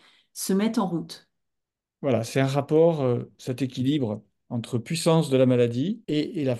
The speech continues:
Speaker 2: la puissance, la force de l'organisme à résister. Et c'est cet équilibre qui va, qui va faire qu'à un moment, ça bascule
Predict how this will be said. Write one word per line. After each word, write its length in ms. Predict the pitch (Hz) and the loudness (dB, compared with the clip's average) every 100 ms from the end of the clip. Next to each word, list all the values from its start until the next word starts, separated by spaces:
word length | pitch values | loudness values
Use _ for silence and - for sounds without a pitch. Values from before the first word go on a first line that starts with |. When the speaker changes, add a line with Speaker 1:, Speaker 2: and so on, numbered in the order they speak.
| - | -6
Speaker 2:
la 120 | 120 | -10
puissance, 560 | - 147 170 151 - | -6 -2 0 0 -2
la 60 | 120 | -8
force 280 | - 170 - | -2 -2 0
de 80 | 127 | 0
l'organisme 420 | 117 113 139 135 | 0 0 0 -2
à 40 | |
résister. 560 | 117 135 127 120 160 - - | -4 -4 -6 -6 -8 -8 -10
Et 60 | |
c'est 180 | 120 135 | -4 0
cet 100 | 131 | 0
équilibre 460 | 135 - 131 180 165 | 0 0 0 2 0
qui 160 | - | -2
va, 120 | 127 | -2
qui 140 | 127 123 | -2 -2
va 80 | 120 | -2
faire 220 | 165 165 | -2 -4
qu'à 100 | 127 | -2
un 60 | |
moment, 280 | 117 123 175 | 0 0 0
ça 360 | 170 - - 135 | -4 -10 -8 -4
bascule 560 | 120 117 - 175 196 | -2 -2 0 2 2